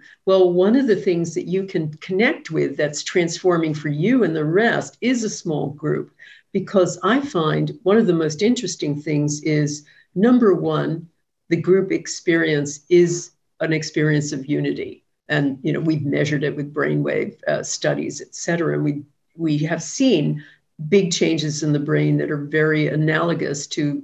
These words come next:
like, a Buddhist monk it, during ecstatic prayer. But for our purposes, what's also really interesting is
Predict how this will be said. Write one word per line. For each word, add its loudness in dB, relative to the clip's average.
like, 2
a 0
Buddhist -2
monk -4
it, -2
during 2
ecstatic -4
prayer. -2
But 4
for 0
our 4
purposes, 0
what's 0
also 2
really 4
interesting -4
is 2